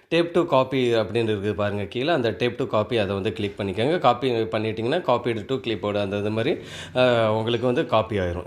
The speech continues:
சரிங்களா? காப்பி பண்ணதுக்கப்புறம், இதுக்கப்புறம் வந்து என்ன பண்ணணும் அப்படின்னா, நம்ம சேம், அஹ், as it is, அஹ், நம்ம சைட்டுக்குள்ள உள்ள போயிடணும்.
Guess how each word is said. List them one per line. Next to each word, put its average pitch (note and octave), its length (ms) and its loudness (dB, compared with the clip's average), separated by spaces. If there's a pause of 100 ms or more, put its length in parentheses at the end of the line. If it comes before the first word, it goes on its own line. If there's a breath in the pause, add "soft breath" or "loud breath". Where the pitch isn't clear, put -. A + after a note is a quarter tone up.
(120)
சரிங்களா? G#2 280 -2 (240 loud breath)
காப்பி D#3 280 2
பண்ணதுக்கப்புறம், C3 760 2
இதுக்கப்புறம் B2 360 0
வந்து C3 200 0
என்ன A#2+ 180 2
பண்ணணும் G#2+ 400 0
அப்படின்னா, G2+ 400 0 (300 loud breath)
நம்ம C3+ 360 2
சேம், E3 560 0
அஹ், A2 920 0
as A2+ 140 -2
it B2+ 140 -2
is, C#3 300 -2
அஹ், A2 300 -2
நம்ம G#2 200 -2
சைட்டுக்குள்ள A#2 500 0
உள்ள G#2+ 220 2
போயிடணும். G#2 480 0